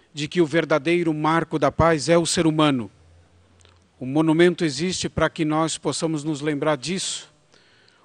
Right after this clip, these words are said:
O ser humano, sim, é construtor da paz. Uma paz que nós devemos nos esforçar, nos esforçar para construir, por pois, como nós temos dito,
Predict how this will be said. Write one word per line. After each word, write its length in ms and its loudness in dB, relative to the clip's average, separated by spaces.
O 80 -14
ser 180 0
humano, 360 2
sim, 320 0
é 40 4
construtor 760 -2
da 100 -2
paz. 640 -6
Uma 120 -4
paz 640 2
que 180 -4
nós 400 0
devemos 680 -2
nos 260 -2
esforçar, 760 -2
nos 200 -2
esforçar 520 -2
para 320 0
construir, 800 -4
por 120 -10
pois, 720 -2
como 260 -2
nós 280 -2
temos 320 -4
dito, 440 -6